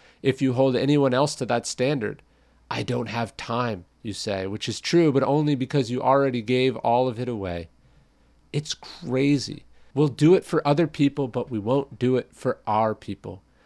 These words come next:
The people we love the most, the people we want to connect with the most, the people we owe the most. For some insane reason, it's a default that we'll put up with, sacrifice for,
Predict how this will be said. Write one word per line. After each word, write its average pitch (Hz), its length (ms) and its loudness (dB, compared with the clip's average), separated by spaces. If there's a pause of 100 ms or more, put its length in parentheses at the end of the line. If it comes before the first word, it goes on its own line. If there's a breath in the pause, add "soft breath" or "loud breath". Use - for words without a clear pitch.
(180)
The 107 80 -8
people 139 320 0
we 135 100 2
love 131 280 2
the 131 60 -2
most, 147 280 0
the - 80 -6
people 151 320 0
we 147 100 4
want 156 200 2
to 156 40 0
connect 165 420 0
with 151 200 0
the 143 60 0
most, 139 280 0
the 139 60 -16
people 165 300 0
we 156 160 2
owe 180 220 6
the 180 120 2
most. 135 400 0 (340 soft breath)
For - 160 -2
some 175 320 2
insane 156 640 0
reason, 151 480 0 (320 soft breath)
it's 160 160 4
a 180 80 8
default 170 540 4
that 139 160 2
we'll 135 160 4
put 190 280 4
up 180 200 6
with, 131 120 4
sacrifice 156 640 2
for, 131 220 0